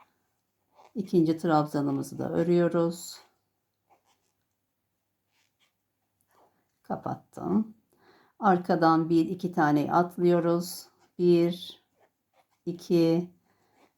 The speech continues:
üç, dört, beş, altı, yedinci sık iğnemizi de ördük. Bu sıramızda bu şekilde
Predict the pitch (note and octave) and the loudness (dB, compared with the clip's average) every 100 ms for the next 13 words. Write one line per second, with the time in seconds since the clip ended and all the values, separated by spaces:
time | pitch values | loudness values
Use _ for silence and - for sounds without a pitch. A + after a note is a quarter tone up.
0 | _ _ E3 E3 E3 E3 - - _ _ | _ _ -4 0 -2 -4 -14 -20 _ _
1 | _ _ _ _ _ _ _ _ - E3+ | _ _ _ _ _ _ _ _ -2 2
2 | E3 D#3+ E3+ - - _ _ _ _ _ | 2 2 -2 -12 -20 _ _ _ _ _
3 | _ _ _ - F3 E3 E3+ F3+ - - | _ _ _ -4 0 2 0 -2 -8 -12
4 | - - _ _ _ _ _ _ _ _ | -16 -18 _ _ _ _ _ _ _ _
5 | _ _ _ _ F3+ F3 E3 D3+ - - | _ _ _ _ -2 2 2 0 -6 -2
6 | F#3 F3+ A#3+ - _ _ _ _ _ _ | 0 0 -2 -8 _ _ _ _ _ _
7 | _ _ _ _ _ _ _ _ _ _ | _ _ _ _ _ _ _ _ _ _
8 | F#3 E3 D#3+ D3 D#3+ - F3 - D#3 D3 | 0 2 4 2 0 -8 -8 -2 0 0
9 | C3 - B2+ - F3+ F3 E3 F3 F3 F3+ | -2 -4 -8 0 2 4 2 -2 -2 -6
10 | - _ _ _ _ _ _ _ _ _ | -16 _ _ _ _ _ _ _ _ _
11 | _ _ _ _ _ _ _ _ _ _ | _ _ _ _ _ _ _ _ _ _
12 | _ _ _ A#3 G3+ F#3 E3 D3+ D3 D3+ | _ _ _ -6 -2 2 4 4 2 -2
13 | D3+ F3 F#3 F3+ F#3 F3 F3+ F3+ | -4 -2 -4 0 0 4 4 4